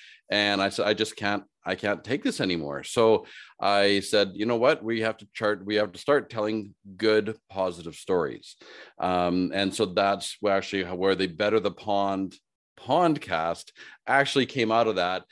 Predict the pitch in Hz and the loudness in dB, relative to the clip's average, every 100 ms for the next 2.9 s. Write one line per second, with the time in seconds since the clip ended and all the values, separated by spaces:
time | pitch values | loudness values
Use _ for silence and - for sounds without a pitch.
0 | - - 101 101 - 107 101 98 101 120 | -20 -2 0 0 0 0 2 -2 -2 -2
1 | 135 127 127 - 120 107 104 98 110 113 | -2 -2 -4 -4 -4 -2 -2 -4 -4 -4
2 | 113 104 - 107 98 104 101 98 | -6 -10 -10 -8 0 2 4 2